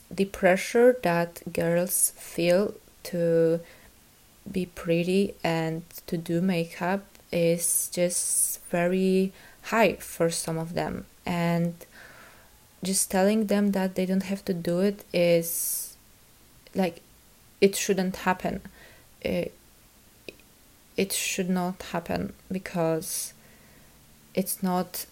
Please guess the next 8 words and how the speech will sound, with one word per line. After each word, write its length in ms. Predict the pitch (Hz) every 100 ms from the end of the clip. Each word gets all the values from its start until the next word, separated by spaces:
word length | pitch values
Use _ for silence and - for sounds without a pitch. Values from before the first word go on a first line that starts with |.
| -
as 140 | 190
simple 600 | - - 185 - 190 190 175
as 460 | 175 180 185 - -
it 240 | 175 180
may 140 | 175
seem. 480 | 175 - - 170 - - - - - - -
And 200 | 247 240
also, 640 | 196 196 - 185 185 180